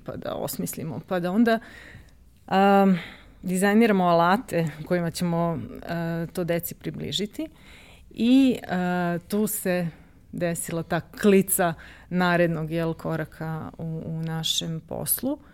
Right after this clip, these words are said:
I, em, to je otprilike to. Ako sam odgovorila na tvoje pitanje šta je bilo sledeće, malo sam o-, ovaj,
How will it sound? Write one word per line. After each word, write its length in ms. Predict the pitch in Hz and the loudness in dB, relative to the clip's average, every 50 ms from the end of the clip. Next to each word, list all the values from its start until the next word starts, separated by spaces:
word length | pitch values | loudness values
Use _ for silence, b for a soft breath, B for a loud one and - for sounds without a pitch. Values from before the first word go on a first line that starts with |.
| b b b b b b b b b b b b b | b b b b b b b b b b b b b
I, 520 | - 220 214 214 214 214 214 220 214 208 - - | -2 0 2 4 4 4 4 4 4 4 2 2
em, 480 | 196 196 196 190 190 185 185 180 160 B B B B B B | 2 2 2 2 2 2 2 0 -2 B B B B B B
to 200 | - 202 208 214 | -2 2 2 4
je 60 | 220 | 4
otprilike 440 | 220 214 - 226 214 233 220 - 214 | 2 0 0 0 0 0 0 -2 -4
to. 440 | 202 - - - 220 214 196 190 180 175 147 B B B B B B - - - _ _ - - - - - - - - - - - - - - _ | -4 -4 0 2 4 4 6 4 2 0 -4 B B B B B B -20 -20 -20 _ _ -20 -20 -20 -20 -20 -18 -16 -16 -16 -16 -18 -20 -20 -12 _
Ako 280 | - 185 185 180 - 180 | -2 -2 -2 -2 -2 -4
sam 200 | - - 175 170 | -4 -2 -2 -2
odgovorila 540 | 160 151 156 160 160 165 165 175 185 170 156 | -4 -4 -2 -2 0 0 0 0 0 0 -2
na 80 | 156 | -2
tvoje 200 | 147 - 175 160 | -2 -2 -2 -2
pitanje 440 | 151 - 170 156 - 175 170 165 165 | -2 -2 -4 -4 -2 -2 -2 0 -2
šta 320 | - - - - 175 180 180 | -2 -2 2 6 6 8 8
je 80 | 180 | 6
bilo 300 | 170 170 185 180 190 196 | 6 4 2 2 2 0
sledeće, 540 | 185 - 170 160 170 170 185 180 - - 170 | 0 0 0 0 0 0 -2 -4 -6 -4 -4
malo 220 | 170 165 160 160 | -4 -2 -4 -4
sam 220 | 160 160 - 160 165 | -6 -6 -6 -6 -4
o-, 200 | 160 160 165 170 - | -4 -4 -4 -4 -4
ovaj, 380 | 170 160 156 156 156 160 160 | -4 -6 -4 -4 -4 -6 -6